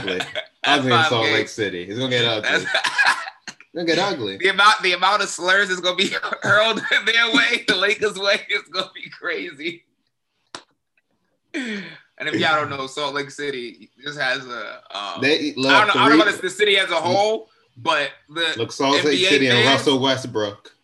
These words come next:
Speaker 2: Yeah.
Speaker 1: There was an incident.
Speaker 2: Google it. Yeah, a couple
Speaker 1: And then
Speaker 2: incidents.
Speaker 1: read the sub-, yeah, the subsequent recounts of other players that reacted to that story about their experiences in Salt Lake City. But hey.
Speaker 2: Yeah.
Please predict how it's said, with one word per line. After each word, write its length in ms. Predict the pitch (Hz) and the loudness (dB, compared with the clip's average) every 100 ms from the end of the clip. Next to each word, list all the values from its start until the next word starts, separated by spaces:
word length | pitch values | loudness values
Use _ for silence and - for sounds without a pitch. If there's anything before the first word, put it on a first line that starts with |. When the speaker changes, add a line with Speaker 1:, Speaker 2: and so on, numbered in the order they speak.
| - | -8
Speaker 2:
Yeah. 540 | 160 165 156 147 123 104 | -2 0 2 0 -2 -2
Speaker 1:
There 120 | 120 | 0
was 180 | 135 139 | 2 2
an 80 | 135 | 2
incident. 640 | 143 131 135 117 107 123 | 0 0 -2 0 0 -2
Speaker 2:
Google 180 | 143 131 | -4 -6
it. 160 | 113 - | -8 -8
Yeah, 240 | 147 131 | -6 -6
a 40 | |
couple 320 | - 233 226 226 | -4 -4 -2 0
Speaker 1:
And 60 | |
then 80 | 123 | 0
Speaker 2:
incidents. 400 | 123 135 131 - - | -2 -4 -6 -8 -2
Speaker 1:
read 220 | 139 143 | 2 4
the 80 | 139 | 2
sub-, 300 | 127 151 139 | 2 0 2
yeah, 160 | 135 123 | 0 0
the 120 | 123 | -2
subsequent 680 | 160 156 127 151 - 139 123 | 0 0 0 -4 -2 -2 -2
recounts 420 | 127 143 131 127 | -4 -2 -2 0
of 120 | 127 | -2
other 220 | 127 131 120 | -2 -2 -4
players 720 | 135 123 104 98 117 - - - _ _ 123 | 0 0 0 -4 -8 -14 -20 -20 _ _ -6
that 160 | 123 | -4
reacted 400 | 127 139 139 - | -2 0 -2 -4
to 60 | 120 | -6
that 200 | 123 110 | -8 -8
story 440 | - 127 107 104 | -8 -4 -2 -2
about 260 | 101 113 107 | -4 -4 -2
their 160 | 120 123 | 0 0
experiences 580 | 117 - 104 107 107 | 0 -6 -6 -6 -8
in 100 | 101 98 | -10 -8
Salt 320 | 107 95 92 | -6 -6 -8
Lake 240 | 87 90 | -12 -12
City. 260 | - 90 87 | -14 -12 -12
But 220 | 90 101 | -8 -2
hey. 140 | 127 | 0
Speaker 2:
Yeah. 60 | 98 | 0